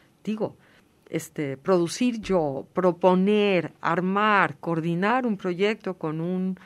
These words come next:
cuarteto de cuerdas de altísimo octanaje como el Cuarteto Latinoamericano, desde pensar, "¿querrán hacer un disco conmigo?". Y bueno, dijeron que sí inmediatamente porque ya conocían mi trabajo y todo,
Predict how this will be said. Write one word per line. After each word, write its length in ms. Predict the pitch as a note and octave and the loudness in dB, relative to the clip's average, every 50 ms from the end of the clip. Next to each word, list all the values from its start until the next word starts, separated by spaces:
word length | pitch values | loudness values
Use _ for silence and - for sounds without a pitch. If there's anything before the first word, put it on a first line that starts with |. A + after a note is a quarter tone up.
| - - - - - _ _ _ | -20 -20 -20 -20 -20 _ _ _
cuarteto 560 | - G3 F#3 F3+ - - A3 G#3+ G#3 - A3+ | 2 2 2 2 0 0 0 0 0 0 0
de 100 | G#3+ G3 | -2 -2
cuerdas 500 | F#3+ - F#3 F3+ E3+ E3 E3 F3 F3 D#3+ | -2 0 0 0 2 0 0 -2 -2 -2
de 140 | D#3+ E3 - | -2 -2 0
altísimo 760 | - - D#3+ D#3+ D#3 - - A#3 A3 - - A3+ G#3 F#3+ E3 D3 | 0 0 0 0 -2 -2 -4 -4 -2 -2 -4 -4 -2 -2 -2 -4
octanaje 840 | C#3+ - - - - E3+ D#3 D#3+ E3 E3+ G3 G#3 - - - D3 | -6 -8 -10 -6 -4 -4 -2 -2 -2 -2 -2 -4 -6 -8 -8 -8
como 300 | C#3 - - C#3+ C3+ C3+ | -8 -8 -10 -8 -8 -8
el 60 | C#3 C3+ | -8 -6
Cuarteto 400 | - D3+ C#3+ - F3 E3+ E3 F#3 | -6 -8 -6 -6 -6 -6 -4 -6
Latinoamericano, 800 | E3+ D3+ - D3 C#3+ C3+ C3+ B2+ B2 - - G#3+ B3 A3+ F#3 E3 | -8 -6 -6 -8 -8 -8 -8 -10 -10 -6 -4 -2 -2 0 0 0
desde 200 | E3 D3+ F3+ E3+ | 0 0 0 0
pensar, 480 | - E3+ F3 F3+ - A3+ G#3 G3 - - - - - - - - | 0 0 -2 2 4 6 6 6 4 0 -6 -16 -16 -18 -2 2
"¿querrán 360 | - A3 G#3 A3 A#3+ C#4+ G#4 B4+ B4+ | 2 4 4 6 4 4 4 2 0
hacer 180 | - - G3 | 0 2 2
un 100 | F#3 F3+ | 2 2
disco 220 | E3 D#3 D#3 - - | -2 -4 -6 -8 -6
conmigo?". 680 | - D#3+ D#3+ D#3+ D#3+ D#3 D#3 D3+ D#3+ D#3+ D#3 - - - - - - - - - | -4 -2 0 0 0 0 2 2 4 2 2 2 0 -6 -12 -18 -18 -14 -12 2
Y 40 | A#3+ | 4
bueno, 220 | C#4+ C4+ G#3+ F#3 | 4 4 4 2
dijeron 300 | F3 F#3 - G#3 G3+ G3+ | -2 -4 -4 -4 -4 -4
que 100 | F3 F3 | -4 -6
sí 140 | - - F#3+ | -4 -2 -2
inmediatamente 840 | F#3 E3+ E3+ F3 D#3+ D3 D3 C#3+ D3 D#3 D#3+ D#3 C#3 C3+ C3+ - D#3+ | -2 0 0 0 0 -2 -2 -2 -4 -4 -2 -2 -4 -4 -4 -6 -8
porque 300 | F3+ F#3 E3 - C3+ C3 | -8 -10 -8 -10 -10 -6
ya 220 | - C#3 C#3 C#3 | -4 -4 -4 -4
conocían 400 | C#3 - E3 C#3+ C3+ - D3 C3+ | -4 -6 -8 -6 -6 -6 -6 -4
mi 100 | C#3+ E3+ | -2 -2
trabajo 480 | F3+ - G#3+ F3+ E3 E3 E3+ E3+ F#3 F#3 | 6 8 10 10 10 8 4 2 0 0
y 40 | |
todo, 280 | - - E3+ D#3 F3 A3 | 2 2 2 2 2 0